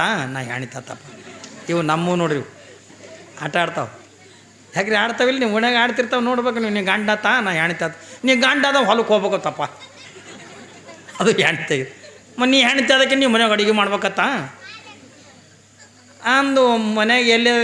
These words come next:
ಜೋಳದ ದಂಡ ತರ್ತಾವ. ತಂದೆ ಅಂದ ಅದು ಎರಡು ಎತ್ತು ಮಾಡ್ತಾವ. ಅದು ಒಳ ಮ್ಯಾಲಿನ ಸೊಪ್ಪೆ ಸುಲಿದೆ ಅಂದ ಅದು ಕೋಡ ಗಿಡ ಮಾಡಿ ಎರಡು ಎತ್ತು ಮಾಡಿ ಗಳೆ ಮಾಡಿ ಏನ್ರಿ ಗಾಡಿ ಮಾಡಿ ಇಟ್ಟೆಲ್ಲ ಮಾಡಿ ಅವ ಇದ್ರಂದ ಅವ ಹೊಲಕ್ಕೆ ನೇಗಿಲು ಹೊಡ್ಲಕ್ಕೆ ಹೋಗೋ ಮತ್ತೆ ಗಳೆ ಹೊಡ್ಲಕ್ಕೆ.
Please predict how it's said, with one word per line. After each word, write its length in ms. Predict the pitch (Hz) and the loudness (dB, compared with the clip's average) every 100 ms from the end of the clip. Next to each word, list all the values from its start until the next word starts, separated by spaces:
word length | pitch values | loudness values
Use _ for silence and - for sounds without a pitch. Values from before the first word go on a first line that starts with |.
| 233 220 | 2 0
ಜೋಳದ 300 | 190 196 214 | 2 2 2
ದಂಡ 180 | 196 208 | 0 0
ತರ್ತಾವ. 440 | 196 190 160 123 117 - - _ - - - | 0 0 0 -4 -6 -20 -20 _ -20 -6 0
ತಂದೆ 240 | 233 220 214 | 2 4 2
ಅಂದ 120 | 220 214 | 2 2
ಅದು 100 | 208 196 | 2 2
ಎರಡು 240 | 185 175 190 | 0 2 0
ಎತ್ತು 160 | 196 175 | 2 -2
ಮಾಡ್ತಾವ. 300 | 165 165 131 - | -2 0 -2 -2
ಅದು 100 | 123 127 | -6 -2
ಒಳ 100 | 139 139 | 0 0
ಮ್ಯಾಲಿನ 240 | 143 160 170 | 0 0 -2
ಸೊಪ್ಪೆ 220 | 175 - 180 | -4 -4 -6
ಸುಲಿದೆ 220 | 196 180 190 | -4 -2 0
ಅಂದ 100 | 214 214 - - | -2 -2 -10 -6
ಅದು 100 | 185 185 | -4 0
ಕೋಡ 200 | 180 180 175 | 2 2 2
ಗಿಡ 120 | 180 175 | 0 0
ಮಾಡಿ 140 | 180 175 | 0 2
ಎರಡು 140 | 175 175 | 2 0
ಎತ್ತು 160 | 175 175 | -2 -2
ಮಾಡಿ 220 | 175 180 180 | -2 -2 0
ಗಳೆ 160 | 180 180 180 | 0 0 0
ಮಾಡಿ 180 | 180 175 - - - | -2 -4 -10 -12 -4
ಏನ್ರಿ 240 | 180 180 180 175 170 165 | 0 2 4 4 2 0
ಗಾಡಿ 300 | 165 160 175 180 | 0 0 0 0
ಮಾಡಿ 180 | 185 180 180 - 214 | 0 -2 -4 -6 -6
ಇಟ್ಟೆಲ್ಲ 400 | 202 190 180 185 180 175 | 0 0 0 0 0 0
ಮಾಡಿ 200 | 185 180 | 0 0
ಅವ 200 | 180 180 | 0 0
ಇದ್ರಂದ 280 | 180 180 185 - - | -2 -2 -2 -4 -6
ಅವ 80 | 185 165 | -2 0
ಹೊಲಕ್ಕೆ 260 | 185 185 | 0 0
ನೇಗಿಲು 320 | 175 180 175 175 | -2 0 0 0
ಹೊಡ್ಲಕ್ಕೆ 260 | 175 170 | -2 -2
ಹೋಗೋ 120 | 175 175 | -2 -2
ಮತ್ತೆ 160 | 175 151 | -4 -4
ಗಳೆ 120 | 160 165 | -2 -4
ಹೊಡ್ಲಕ್ಕೆ. 300 | 170 160 | -6 -10